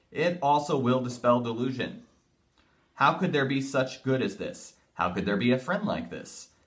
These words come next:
How could there be such merit as this? If to reciprocate a kind deed is praiseworthy for a short while,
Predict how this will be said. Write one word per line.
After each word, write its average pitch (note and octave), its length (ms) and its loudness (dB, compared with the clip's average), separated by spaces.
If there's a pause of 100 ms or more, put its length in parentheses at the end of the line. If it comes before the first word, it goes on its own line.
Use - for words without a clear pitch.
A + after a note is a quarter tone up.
How A3+ 160 0
could - 120 2
there E3 100 2
be D3+ 120 0
such D#3 320 -2
merit B2 440 2
as G#2+ 260 -4
this? - 500 -10 (1500)
If - 200 -2
to F3+ 100 0
reciprocate A3+ 640 2
a G3+ 100 -2
kind D#3+ 320 0
deed D#3 220 2
is D3+ 100 -8
praiseworthy C#3 720 -4
for A#2+ 160 -4
a B2 80 -2
short B2+ 240 -6
while, F#2+ 460 -2